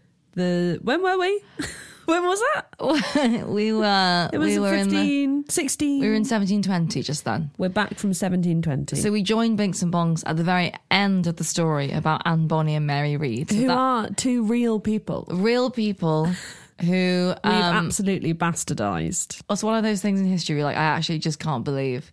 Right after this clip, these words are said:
Speaker 1: Yeah.
Speaker 2: these two people met.
Speaker 1: Yeah.
Speaker 2: It's ripe for the taking. Someone's gotta dramatize it soon. And, and I don't mean Binks and Bongs. <laughs>
Speaker 1: So,
Speaker 2: So
Speaker 1: time for some background of the actual history. So for the purposes of this story,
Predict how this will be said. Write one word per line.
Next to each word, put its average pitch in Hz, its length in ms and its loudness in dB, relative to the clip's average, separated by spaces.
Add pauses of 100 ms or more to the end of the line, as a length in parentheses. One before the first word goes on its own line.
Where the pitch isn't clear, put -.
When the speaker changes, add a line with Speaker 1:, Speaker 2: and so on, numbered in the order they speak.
(140)
Speaker 1:
Yeah. 175 320 2
Speaker 2:
these 165 160 0
two 147 160 -4
people 151 280 -2
met. 165 300 0 (220)
Speaker 1:
Yeah. 165 280 0 (380)
Speaker 2:
It's 214 220 -2
ripe 196 300 0
for 180 80 0
the 165 80 0
taking. 147 480 0
Someone's 156 260 0
gotta 147 160 0
dramatize 147 520 -2
it 147 100 -4
soon. 143 420 -2
And, 160 380 0 (260)
and 165 240 0
I 165 120 0
don't 165 240 0
mean 117 200 -2
Binks 180 260 -2
and 226 140 -2
Bongs. 285 420 -2 (160)
<laughs> - 40 -10 (1160)
Speaker 1:
So, - 100 -2
Speaker 2:
So 240 460 0
Speaker 1:
time 269 220 2
for 277 80 -2
some 247 360 0
background 240 400 0
of 214 60 0
the 233 100 2
actual 233 320 0
history. 262 540 -4 (340)
So 269 260 2
for 285 80 -4
the 269 80 2
purposes 311 420 -2
of 220 160 0
this 254 220 0
story, 208 680 0